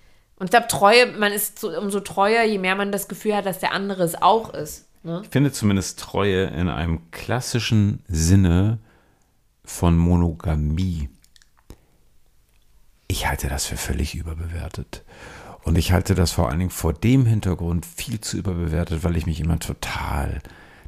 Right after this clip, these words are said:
Speaker 2: darüber wundere, wie viele Beziehungen darüber in die Brüche gehen, weil
Speaker 1: Mhm.
Speaker 2: sie oder er,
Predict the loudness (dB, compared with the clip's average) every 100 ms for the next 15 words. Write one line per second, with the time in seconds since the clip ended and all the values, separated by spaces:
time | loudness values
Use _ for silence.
0 | -2 2 4 2 4 4 4 4 4 4
1 | 2 -2 -12 -20 _ _ _ -20 -16 -16
2 | -16 -14 -6 -4 -2 -4 -6 -6 2 4
3 | 6 6 4 2 0 -10 _ _ _ _
4 | _ -14 -12 -4 0 2 2 0 0 0
5 | 0 -2 -2 0 2 2 0 -2 0 2
6 | 4 4 2 2 2 2 2 2 2 0
7 | 2 2 0